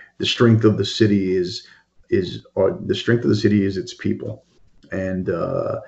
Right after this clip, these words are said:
you talk about the culture and a very, uh, a ve-, a very shirt off, you know, shirt off your back kind of, kind of place,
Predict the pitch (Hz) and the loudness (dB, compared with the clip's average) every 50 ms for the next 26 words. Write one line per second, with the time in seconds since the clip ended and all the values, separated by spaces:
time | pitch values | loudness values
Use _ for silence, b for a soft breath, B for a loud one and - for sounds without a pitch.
0 | B B B B B B _ - 110 104 101 - - - 107 92 101 98 - 98 | B B B B B B _ -2 -2 0 0 2 2 2 4 4 4 4 4 2
1 | 98 - - 101 104 104 - - - 101 101 101 98 92 87 92 95 95 87 92 | 0 4 4 6 6 6 6 6 6 8 10 10 8 8 6 2 0 -2 -2 -2
2 | 107 107 104 104 104 104 104 101 101 98 101 98 92 90 85 85 87 87 87 113 | 0 2 4 6 6 6 6 6 6 6 4 4 2 2 0 -2 -4 -6 -6 -8
3 | 107 - - _ _ _ _ _ _ _ _ - _ _ _ _ _ _ - b | -10 -10 -12 _ _ _ _ _ _ _ _ -20 _ _ _ _ _ _ -20 b
4 | b b b b b b - - 98 101 92 101 107 104 - 98 107 107 127 117 | b b b b b b 2 4 4 6 6 6 4 6 6 6 6 6 6 6
5 | 117 135 135 131 131 127 127 120 120 120 120 117 110 107 - 104 110 - - - | 8 8 8 8 8 8 6 6 6 6 6 6 4 4 2 0 -2 2 4 6
6 | 117 113 113 113 113 110 110 107 107 - - - - - - - 107 101 95 95 | 8 8 8 8 6 6 4 4 2 0 -6 -12 -14 -12 -2 0 0 2 2 0
7 | 104 107 - - 120 110 104 101 101 - 101 95 95 98 98 92 90 - - - | -2 -4 0 0 2 2 2 0 0 0 0 0 0 -2 -2 -2 -6 -8 -12 -8
8 | - 101 98 92 90 90 90 - - b b b b _ _ - - 101 101 92 | -6 -4 -4 -4 -6 -8 -10 -10 -14 b b b b _ _ -6 -2 -2 -2 -2
9 | 90 - - - 92 87 87 - - - - - b | -4 -8 -8 -6 -6 -6 -6 -8 -10 -12 -12 -14 b